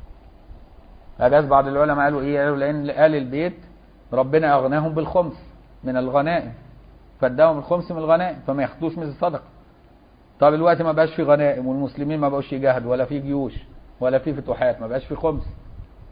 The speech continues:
فلما غاب الخمس، هل ياخدوا؟ بعض علماء الشافعية المتأخرين قال لك ياخدوا خلاص، لأنه غاب الخمس،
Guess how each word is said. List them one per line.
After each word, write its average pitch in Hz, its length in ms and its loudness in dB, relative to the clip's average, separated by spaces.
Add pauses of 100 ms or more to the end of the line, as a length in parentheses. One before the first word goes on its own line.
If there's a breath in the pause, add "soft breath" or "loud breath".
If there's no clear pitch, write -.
(220)
فلما 135 320 2
غاب 147 180 2
الخمس، 127 460 -4
هل 143 200 2
ياخدوا؟ 175 340 -2 (840)
بعض 143 260 4
علماء 135 300 0
الشافعية 131 400 -6
المتأخرين 131 600 -6
قال 127 100 -2
لك 127 140 -6
ياخدوا 113 280 -2
خلاص، 92 240 -8 (200)
لأنه 110 220 -8
غاب 131 180 2
الخمس، 131 400 -8